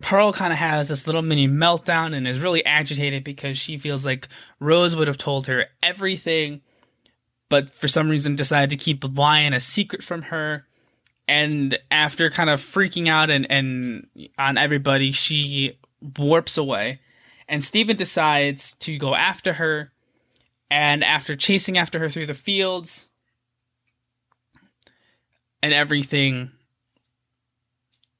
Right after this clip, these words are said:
uh, he ends up confronting her, and she reveals a little bit more about how, um, how closely rela-, like, how closely Steven can, can be like Rose. And sh-, you can see that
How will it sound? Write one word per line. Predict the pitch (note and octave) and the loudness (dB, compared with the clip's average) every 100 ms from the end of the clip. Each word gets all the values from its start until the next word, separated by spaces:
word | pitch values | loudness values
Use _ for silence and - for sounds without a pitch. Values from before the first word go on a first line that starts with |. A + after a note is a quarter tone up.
| - | -4
uh, | A#2+ C3+ C3 | 0 4 2
he | C#3+ D#3 D3+ C#3+ | 0 0 2 4
ends | C3+ D3 | 2 0
up | C#3 | -2
confronting | D#3 C#3 D#3+ D3 D#3+ | -2 0 0 0 0
her, | C#3 C#3+ C3+ | 2 2 2
and | - C3+ C3+ C3+ | 0 0 2 0
she | - D#3 | -2 0
reveals | C#3+ C3+ D3 C#3 | 0 0 0 0
a | |
little | C3+ C3+ C3+ | 0 0 0
bit | C3+ C3 | -2 -4
more | C#3 C#3 C3+ | -4 -2 -2
about | C3+ C#3 C3+ | 0 0 0
how, | C3 C#3+ C3 C3 C3+ - - - - _ _ _ | 0 0 2 2 0 -6 -20 -20 -20 _ _ _
um, | - B2 B2 B2 F2 - - | -2 2 2 0 -6 -12 -4
how | - E3+ | 0 0
closely | - - D3+ D3 D3 - D#3 C#3+ | 0 -2 2 4 4 0 -2 -2
rela-, | C#3 B2+ C3 | -2 -2 -2
like, | - C3+ | 0 0
how | - F#3 | 2 0
closely | E3 - E3 D#3+ - D3 C#3+ C3 B2 | 0 2 4 4 4 2 4 4 2
Steven | - E3 D3 C#3+ | 0 0 2 0
can, | C3+ D3 | 0 0
can | C#3 C3+ C3 - - | 2 0 -4 -10 -4
be | D#3+ | 0
like | D3 C#3 C3+ | 2 2 0
Rose. | C3 C3 C#3 C3 B2+ - - _ _ - _ _ - | 0 2 2 0 -2 -8 -16 _ _ -20 _ _ -4
And | C3+ C#3+ C#3 | 0 2 2
sh-, | - | 0
you | - D3+ D3 | -2 -2 0
can | D#3 C#3+ | 0 0
see | - D#3+ | 2 2
that | C#3+ C3+ A#2+ | 4 2 2